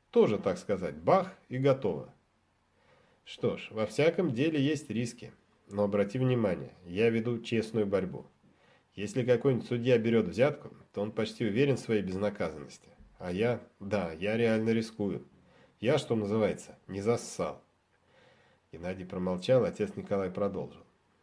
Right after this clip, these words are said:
«Допустим, они меня кокнут. Что дальше?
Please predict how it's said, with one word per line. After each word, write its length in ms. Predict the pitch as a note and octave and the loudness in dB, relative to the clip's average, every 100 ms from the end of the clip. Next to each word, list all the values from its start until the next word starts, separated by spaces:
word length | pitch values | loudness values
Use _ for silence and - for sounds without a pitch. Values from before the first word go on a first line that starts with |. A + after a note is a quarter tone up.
| _ | _
«Допустим, 680 | - A2 C#3+ - G3 F#3 E3 | -12 -4 -2 2 0 0 0
они 160 | D3+ D3+ | 2 2
меня 240 | D3 C3+ | 4 4
кокнут. 400 | B2 G2+ - C#2+ - _ | 4 0 0 -8 -18 _
Что 240 | - F3+ | -6 -2
дальше? 440 | F#3 C3+ F#2 - | 4 4 4 -2